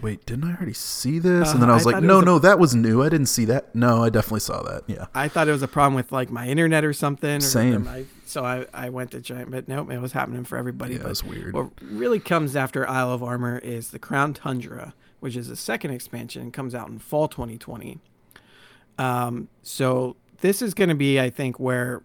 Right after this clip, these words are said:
Speaker 2: some really, like, when you think of, like, end game stuff, I think this is really gonna be that. But,
Speaker 1: Mm-hmm.
Speaker 2: uh, so it's, you're, there's gonna be new Pokemon in there. Looks like, uh, the, the legendary bird trio from Gen one is gonna be in there, along with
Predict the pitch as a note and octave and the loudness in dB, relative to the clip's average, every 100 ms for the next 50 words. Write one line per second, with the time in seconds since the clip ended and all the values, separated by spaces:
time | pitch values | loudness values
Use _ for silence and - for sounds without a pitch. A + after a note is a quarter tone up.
0 | _ _ - B2 A#2+ C3 D3+ D3 C#3+ C3+ | _ _ -8 -6 -4 0 4 4 4 2
1 | B2 B2 - B2+ B2+ D3 D3 D#3 C3+ A#2+ | -2 -4 -6 -8 -4 -4 -4 -6 -6 -8
2 | B2 A#2+ - _ C#3+ C#3 B2+ B2 B2 A#2 | -10 -10 -18 _ -2 -2 -2 -4 -4 -6
3 | - B2 B2 - - B2 E3 F#3 C#3 C#3+ | -8 -6 -6 -10 -12 -10 -10 -8 -8 -10
4 | A#2+ A#2+ A#2+ A#2+ A#2 A#2+ A#2 A#2+ G#2+ - | -10 -8 -8 -6 -8 -10 -10 -10 -12 -14
5 | - G#2+ G2+ G2+ - A#2+ A#2 A#2+ - C3 | -6 -6 -4 -8 -6 -4 -4 -4 -2 0
6 | B2 - - - _ _ C#3 B2 - - | -2 -6 -10 -14 _ _ -6 -6 -6 -8
7 | C3+ B2+ C#3 C3 B2+ B2+ D3 D#3 D3 D#3 | -8 -4 -2 0 0 2 2 4 4 4
8 | C#3 C3+ C3+ C3+ C3+ B2+ B2 - - A#2+ | 4 4 2 2 2 0 -4 -8 -8 -8
9 | - - B2 A#2+ A#2 - _ B2+ A#2+ A2+ | -10 -10 -8 -8 -10 -14 _ -12 -12 -10
10 | C3 A#2+ C#3 C#3 D3 C#3+ C3+ B2 C3 C3 | -8 -2 -2 -2 -2 0 0 0 -2 -4
11 | C3 - C3+ C3 B2 B2 A#2 B2+ B2+ B2 | -4 -2 0 2 0 -4 -6 -4 -6 -6
12 | B2 B2+ C3 - B2+ B2 B2 B2+ B2+ B2 | -4 -2 -2 -4 -4 -2 0 0 0 -2
13 | - - - - - C3 A#2+ B2+ B2 A#2 | -8 -20 -20 -20 -8 -2 0 0 0 -4